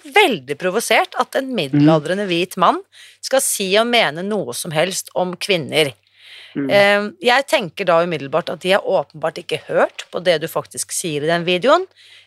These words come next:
Speaker 1: De har
Speaker 2: Nei.
Speaker 1: kanskje bare sett at en mann som heter Mikke sier noe om overgangsalder. Hva
Speaker 2: Mm.
Speaker 1: gjør du med, hva skal vi si, ikke kritikere eller haters, men hva gjør du med de som går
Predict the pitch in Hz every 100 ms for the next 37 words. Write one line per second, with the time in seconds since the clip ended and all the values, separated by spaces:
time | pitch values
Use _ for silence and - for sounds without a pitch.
0 | _ 160 160 147 147 139 127 - - 269
1 | - - 190 - - - 147 156 156 160
2 | 220 202 180 160 175 170 - 202 - 180
3 | 151 160 143 135 135 139 143 143 - 156
4 | 127 127 135 156 156 233 - - - -
5 | _ 190 262 302 247 180 156 151 190 202
6 | 208 208 - - _ _ 180 196 - -
7 | 202 - 190 190 190 - - - - -
8 | - _ - - - 240 - - 160 151
9 | - 165 - 202 226 196 196 156 156 143
10 | - 226 233 233 254 247 180 160 147 185
11 | 196 175 156 - 190 160 160